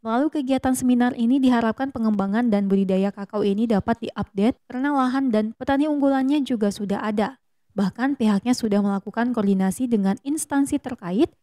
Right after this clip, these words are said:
soal penanaman dan pengembangan budidaya kakao yang tidak menemukan masalah.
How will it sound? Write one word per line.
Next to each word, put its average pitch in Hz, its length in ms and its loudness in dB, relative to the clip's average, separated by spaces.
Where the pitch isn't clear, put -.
soal 302 240 -2
penanaman 269 560 -2
dan 220 160 0
pengembangan 202 480 -4
budidaya 226 560 0
kakao 247 400 -2
yang 190 240 -2
tidak 285 320 0
menemukan 190 400 2
masalah. 180 560 0